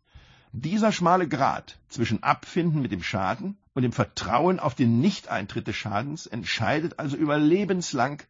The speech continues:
oder geringfügige Sanktionen. Aber wer weiß das schon? In allen Fällen kann der kluge Vernehmer damit dem Tatverdächtigen Sympathie und Vertrauen signalisieren.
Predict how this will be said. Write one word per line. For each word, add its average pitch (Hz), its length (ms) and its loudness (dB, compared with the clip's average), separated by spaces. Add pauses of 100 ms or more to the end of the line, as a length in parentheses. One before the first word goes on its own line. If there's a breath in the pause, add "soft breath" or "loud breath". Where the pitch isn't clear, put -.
(100)
oder 131 240 2
geringfügige 120 580 0
Sanktionen. 101 600 -4 (580 soft breath)
Aber 117 240 0
wer 113 100 0
weiß 107 220 2
das 90 140 -6
schon? - 240 -8 (600)
In 127 200 0
allen 202 240 2
Fällen 107 420 0
kann 110 160 -2
der 107 100 -4
kluge 143 280 2
Vernehmer 131 480 0
damit 123 300 -2
dem 113 180 -4
Tatverdächtigen 127 840 -2 (160 soft breath)
Sympathie 143 840 -2
und 143 140 -2
Vertrauen 127 460 2
signalisieren. 92 760 -2